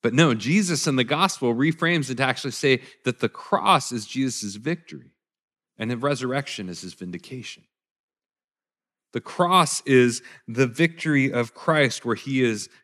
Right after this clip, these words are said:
glorified. How can that be, you might ask? Well, the cross is where your sin is atoned for, where your enemy was defeated. The cross is where your and I's chains are broken and we are set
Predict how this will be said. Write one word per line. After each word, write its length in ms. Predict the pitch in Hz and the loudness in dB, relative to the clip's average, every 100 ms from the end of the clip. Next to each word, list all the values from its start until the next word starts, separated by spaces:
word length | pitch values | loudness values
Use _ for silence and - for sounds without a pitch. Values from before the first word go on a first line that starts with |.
| - | -10
glorified. 840 | 107 131 175 160 - 101 87 82 - _ _ - | -2 2 4 4 2 0 0 -4 -8 _ _ 2
How 200 | 175 185 | 4 6
can 240 | 185 175 | 4 4
that 220 | 143 113 | 4 2
be, 80 | 139 | 2
you 180 | 208 160 | 2 4
might 180 | 120 110 | 4 4
ask? 260 | 139 - | 2 2
Well, 200 | 170 156 - _ - | 2 2 -2 _ -2
the 80 | |
cross 480 | - - 190 214 - | 0 4 6 6 4
is 160 | 165 135 | -2 2
where 180 | 143 143 | 4 6
your 260 | 135 175 | 6 4
sin 520 | 160 - 190 202 190 | 2 -2 2 4 4
is 240 | 165 139 131 | 2 0 0
atoned 480 | 131 - 190 202 165 | -6 -6 -2 -2 -2
for, 320 | 117 90 82 | -4 -4 0
where 240 | 117 143 - - - | 4 4 2 -10 2
your 140 | 165 - | 2 4
enemy 420 | 180 208 196 156 | 4 6 6 6
was 200 | 139 123 | 4 2
defeated. 520 | 151 - 196 196 120 | 0 0 0 2 2
The 80 | 127 | 2
cross 460 | - 202 196 208 | 2 4 4 2
is 140 | 170 131 | -4 0
where 220 | 151 139 - - | 2 2 -2 -6
your 320 | 127 175 196 | 6 8 8
and 200 | 170 165 | 6 2
I's 360 | 160 180 175 | 2 2 2
chains 520 | - - 180 185 196 - | -2 -2 0 2 0 2
are 160 | 147 | 4
broken 480 | 120 123 175 185 143 | 4 4 2 2 2
and 140 | 123 131 | 2 2
we 140 | 180 | 4
are 180 | 151 113 | 4 2
set 520 | - - 151 131 - | -2 -2 -2 -2 -8